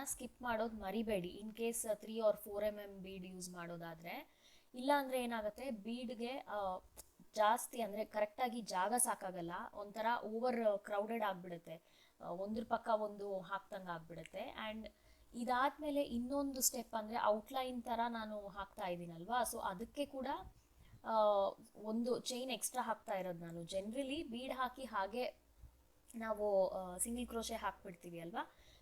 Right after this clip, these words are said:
So instead ನಾನು ಇದಕ್ಕೆ ಬೀಡ್ ಹಾಕ್ಬಿಟ್ಟು ಒಂದು ಚೈನ್ ಹಾಕಿ ಅದಕ್ಕೆ ಲಾಕ್ ಮಾಡಿ ಆಮೇಲೆ ಒಂದು ಸಿಂಗಲ್ ಕ್ರೋಶೆ ಹಾಕ್ತಾ ಇದ್ದೀನಿ. ಯಾಕೆ ಅಂದ್ರೆ ನೆಕ್ಸ್ಟ್ ಒಂದು ಔಟ್‌ಲೈನ್, ಆ, ಹಾಕಿದಾಗ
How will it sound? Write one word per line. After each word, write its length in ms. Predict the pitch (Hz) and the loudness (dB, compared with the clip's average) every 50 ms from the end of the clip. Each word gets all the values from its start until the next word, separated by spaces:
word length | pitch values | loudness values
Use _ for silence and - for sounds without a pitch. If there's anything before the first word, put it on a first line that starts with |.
| - - | -18 -10
So 160 | 247 233 233 | -4 -4 -2
instead 640 | - 233 240 233 - - 294 277 302 370 - - - | -2 0 -2 -2 -2 2 4 4 4 4 0 -6 -4
ನಾನು 320 | 220 220 226 226 226 226 220 | -4 -4 -4 -2 -4 -4 -4
ಇದಕ್ಕೆ 340 | 220 208 185 - 233 226 | -6 -8 -8 -6 -6 -8
ಬೀಡ್ 320 | 220 190 214 233 247 269 269 | -6 -6 -8 -8 -6 -6 -6
ಹಾಕ್ಬಿಟ್ಟು 480 | 247 254 233 - - 233 220 220 277 | -6 -6 -8 -8 -8 -12 -12 -10 -8
ಒಂದು 260 | 294 269 233 214 208 214 | -6 -6 -6 -8 -8 -10
ಚೈನ್ 340 | - - 226 208 214 226 | -8 -8 -8 -6 -6 -6
ಹಾಕಿ 300 | 226 240 220 220 - 233 | -6 -6 -8 -8 -8 -8
ಅದಕ್ಕೆ 260 | 214 196 196 196 - 196 | -8 -8 -8 -12 -12 -10
ಲಾಕ್ 320 | 185 185 190 - - 226 | -10 -10 -10 -10 -12 -10
ಮಾಡಿ 460 | 226 214 196 180 165 175 254 339 - - _ - _ _ - - - _ _ - | -8 -8 -6 -6 -8 -8 -8 -10 -14 -18 _ -20 _ _ -20 -20 -20 _ _ -12
ಆಮೇಲೆ 380 | 185 175 185 214 247 269 285 | -8 -6 -2 -2 4 6 6
ಒಂದು 160 | 277 269 247 | 6 4 2
ಸಿಂಗಲ್ 280 | 233 254 233 220 226 208 | -2 -4 -4 -4 -6 -6
ಕ್ರೋಶೆ 280 | - 208 202 202 - 208 | -8 -8 -8 -6 -6 -6
ಹಾಕ್ತಾ 380 | 185 185 180 - - 190 185 | -8 -10 -10 -10 -10 -10 -8
ಇದ್ದೀನಿ. 380 | 170 170 170 170 165 165 160 - _ - | -8 -8 -10 -12 -16 -16 -16 -18 _ -8
ಯಾಕೆ 280 | 208 208 214 311 - 254 | -4 -4 -4 -2 -2 -2
ಅಂದ್ರೆ 380 | 233 226 214 233 294 349 370 | -2 -2 -2 -4 -4 -4 -4
ನೆಕ್ಸ್ಟ್ 380 | - 214 208 - - - - 262 | -6 -10 -8 -6 -6 -4 -2 0
ಒಂದು 300 | 247 240 208 202 - - | 0 0 -2 -4 -6 -2
ಔಟ್‌ಲೈನ್, 520 | 202 202 208 - 240 233 226 220 220 214 | -2 -2 -2 0 0 0 0 0 -2 -4
ಆ, 240 | 214 208 196 190 190 | -6 -6 -6 -6 -6
ಹಾಕಿದಾಗ 460 | 190 196 196 - - 190 196 185 175 | -4 -4 -4 -4 -4 -4 -4 -2 -2